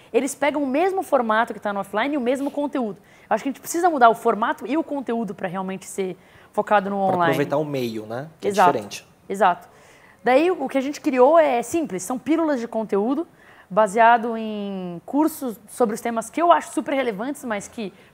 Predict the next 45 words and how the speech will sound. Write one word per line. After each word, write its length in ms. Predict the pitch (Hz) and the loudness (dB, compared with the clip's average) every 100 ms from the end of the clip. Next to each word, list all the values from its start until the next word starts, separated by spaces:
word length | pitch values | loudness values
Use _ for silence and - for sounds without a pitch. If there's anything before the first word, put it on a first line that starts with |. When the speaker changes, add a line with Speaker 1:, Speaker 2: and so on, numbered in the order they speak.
| - | -2
Speaker 1:
pouquíssimas 560 | 302 294 320 - 269 | -2 0 -2 -2 -6
escolas 380 | 226 - 220 208 | -4 4 4 4
ou 40 | |
universidades 600 | 208 208 185 180 190 190 185 | 0 -4 -4 -2 0 0 -4
ensinam. 400 | 180 - 294 381 _ _ - | -10 -8 -8 -8 _ _ -16
Então, 180 | - 220 | -6 -2
desde 240 | 240 302 | 0 -2
como 180 | - 262 | -2 -2
levantar 580 | 254 220 214 208 208 202 | 0 -2 -2 2 2 2
investimento 520 | 185 190 - 208 - | -2 -8 -8 -12 -8
anjo, 220 | 202 233 240 | -6 -4 -6
até 140 | 196 | -6
como 160 | 214 220 | -6 -4
fazer 240 | 220 196 | -4 -4
um 20 | |
modelo 300 | 208 196 202 | -6 -4 -4
de 100 | 180 | -4
negócio, 340 | 190 180 233 240 | -6 -2 0 -2
até 120 | 240 | -4
como 200 | - 277 | -6 -6
ser 120 | 262 | -8
um 40 | |
super-herói 520 | 233 214 220 185 180 208 | -12 -8 -4 -2 -2 -2
do 80 | |
dia 160 | 175 170 | -6 -8
a 20 | |
dia. 300 | 147 160 302 - _ - - - - - | -8 -8 -8 -10 _ -20 -20 -20 -20 -10
É, 460 | 190 185 180 170 165 | 0 2 4 2 -2
são 220 | - 262 269 | -6 -6 -2
sempre 320 | 330 370 349 | -2 0 -2
pílulas. 400 | 240 175 165 160 | -4 -4 -4 -6
Então, 640 | 185 233 226 202 170 156 151 160 - | -4 -4 -4 -6 -10 -12 -16 -20 -16
um, 60 | 180 | -12
um, 840 | 190 175 165 160 175 170 156 156 165 - | -10 -10 -14 -14 -14 -12 -14 -16 -20 -16
um 100 | 180 | -8
curso 300 | 247 277 240 | -2 -2 -2
tem 180 | 240 208 | -2 0
onze 260 | 277 302 | 0 0
capítulos, 600 | - 233 294 359 359 330 | -4 -4 0 -2 -2 -8
cada 180 | - 208 | -6 -4
capítulo 340 | 208 - 233 | -4 -6 -10
tem 140 | 226 208 | -10 -10
uns 120 | 202 | -6
quatro 300 | - 240 226 | 0 0 0
videozinhos. 540 | 196 190 180 285 339 | -6 -6 -4 -4 -6